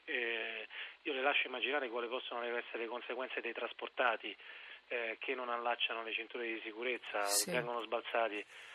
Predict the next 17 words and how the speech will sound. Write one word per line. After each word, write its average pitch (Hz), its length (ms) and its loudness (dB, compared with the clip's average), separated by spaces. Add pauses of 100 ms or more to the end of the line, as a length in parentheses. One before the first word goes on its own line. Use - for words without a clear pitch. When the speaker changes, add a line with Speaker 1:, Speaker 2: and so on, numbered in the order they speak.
(180)
Speaker 1:
eh, 113 220 0 (140)
fuori 127 320 4
dal, 110 800 2
dal, 110 320 2 (800)
dal 104 160 -2
parabrezza, 110 880 4
mm, - 140 -10
Speaker 2:
Certo. - 420 -4
Speaker 1:
subiscono 127 640 0 (280)
gravi 143 320 6
lesioni 127 360 2
a 120 40 2
seguito 123 300 0
del 117 100 0
fatto 127 320 0
che 139 380 -2 (140)
battono 127 600 2